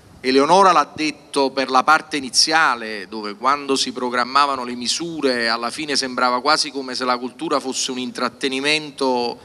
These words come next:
e un espediente lobbistico nel nostro Paese, ma anche adesso, consentitemelo di dire. Noi tra qualche giorno inauguriamo una stagione straordinaria del Teatro San Carlo all'aperto con Aida, Tosca e la Nona di Beethoven,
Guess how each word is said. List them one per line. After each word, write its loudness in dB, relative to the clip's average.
e -6
un 0
espediente 0
lobbistico -2
nel -8
nostro -10
Paese, -6
ma 2
anche 0
adesso, -2
consentitemelo -4
di -14
dire. -20
Noi 2
tra 6
qualche 4
giorno 2
inauguriamo 2
una -8
stagione -2
straordinaria 0
del -6
Teatro -2
San -4
Carlo 0
all'aperto -6
con -2
Aida, -2
Tosca -2
e -2
la 0
Nona -2
di -10
Beethoven, -6